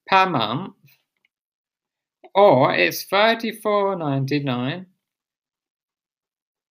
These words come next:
per year. Now the price will be, the prices will be going up after the Ju-, after July the fifteenth.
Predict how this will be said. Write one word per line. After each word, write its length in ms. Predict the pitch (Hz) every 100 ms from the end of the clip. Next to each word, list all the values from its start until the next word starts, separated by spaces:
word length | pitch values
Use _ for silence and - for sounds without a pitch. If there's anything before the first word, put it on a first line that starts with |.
| _ _ _ _ _ _ _ _ _ _ _ _ _ _ _ _ _ _ _ _ -
per 160 | 190
year. 640 | 190 196 208 160 110 - _ _ _ _ _ _ _ _ _ _ - - _ _ _ -
Now 180 | 180 185
the 80 | 165
price 500 | - 214 240 233 220
will 200 | 196 185
be, 240 | 190 180 -
the 100 | 180
prices 720 | 180 214 233 226 165 165 - -
will 240 | 170 190
be 140 | 185 175
going 360 | 190 190 180
up 460 | 180 113 131 175 - _ _ _ _ _ _ _ _ _ _ _ _ _ _
after 480 | 147 196 220 220 196
the 220 | 180 185
Ju-, 400 | 190 - 202 196 - -
after 340 | 185 208 170
July 540 | 190 196 190 185 180 170
the 60 |
fifteenth. 840 | - 180 - - 151 113 120 175